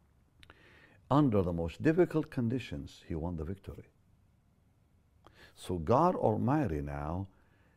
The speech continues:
revealed him as his holy Son, worthy to be our Redeemer. That's why he was led by the Spirit.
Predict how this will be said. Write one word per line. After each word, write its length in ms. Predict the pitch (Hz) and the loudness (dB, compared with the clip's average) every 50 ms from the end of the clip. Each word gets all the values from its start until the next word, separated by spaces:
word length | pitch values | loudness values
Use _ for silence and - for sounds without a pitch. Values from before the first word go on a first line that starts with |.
| _ _ _ _ _ | _ _ _ _ _
revealed 800 | - 90 92 90 78 73 78 107 135 156 151 143 113 85 76 71 | -2 0 0 0 0 -2 -2 -2 0 2 2 2 2 0 -4 -6
him 320 | 69 67 65 64 71 76 - _ | -6 -8 -6 -6 -8 -12 -10 _
as 320 | - 90 80 76 71 - - | -6 -4 -4 -4 -6 -8 -10
his 500 | - 78 73 73 - - - - - _ _ _ _ _ _ _ _ _ _ _ | -8 -8 -8 -8 -12 -20 -20 -20 -20 _ _ _ _ _ _ _ _ _ _ _
holy 680 | - - - - - 110 117 120 117 110 117 113 107 - - _ | -20 -20 -20 -4 -2 0 0 0 0 0 -2 -4 -4 -8 -14 _
Son, 500 | _ - - - - 92 82 67 69 69 - - _ _ _ _ _ _ _ _ _ _ _ _ _ _ _ _ _ _ | _ -20 -14 -10 -8 -8 -6 -8 -10 -12 -14 -18 _ _ _ _ _ _ _ _ _ _ _ _ _ _ _ _ _ _
worthy 680 | 87 87 87 92 107 117 123 127 123 117 92 87 85 82 | -10 -6 -2 0 2 4 4 4 2 2 0 -2 -4 -6
to 160 | - - 80 | -6 -10 -10
be 400 | 78 80 80 76 76 76 82 - _ _ _ _ _ _ _ | -8 -6 -6 -6 -6 -8 -10 -12 _ _ _ _ _ _ _
our 180 | - 76 73 69 | -10 -8 -8 -8
Redeemer. 580 | 69 71 69 65 67 71 65 - - - - - - _ _ _ _ _ _ _ _ _ _ _ _ _ _ _ - | -8 -8 -10 -10 -10 -12 -12 -12 -16 -20 -20 -20 -20 _ _ _ _ _ _ _ _ _ _ _ _ _ _ _ -14
That's 240 | 76 71 - - - | -14 -14 -12 -12 -10
why 200 | 76 76 71 69 | -8 -8 -8 -8
he 60 | 71 | -10
was 220 | 65 64 71 - 76 | -12 -12 -12 -12 -10
led 180 | 76 69 65 | -10 -10 -10
by 120 | - - - | -12 -16 -16
the 80 | - - | -18 -20
Spirit. 360 | - - - - - - - | -20 -20 -18 -20 -20 -20 -20